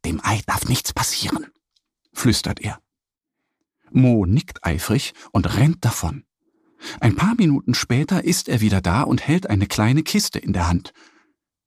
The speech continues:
„Von Meister Biber als Schutz für dein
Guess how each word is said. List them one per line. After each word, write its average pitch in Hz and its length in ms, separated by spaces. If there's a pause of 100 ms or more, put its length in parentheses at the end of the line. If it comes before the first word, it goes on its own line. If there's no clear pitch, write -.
(580)
„Von 101 200
Meister 107 420
Biber 110 480 (260)
als - 240
Schutz - 400 (440)
für - 180
dein 104 260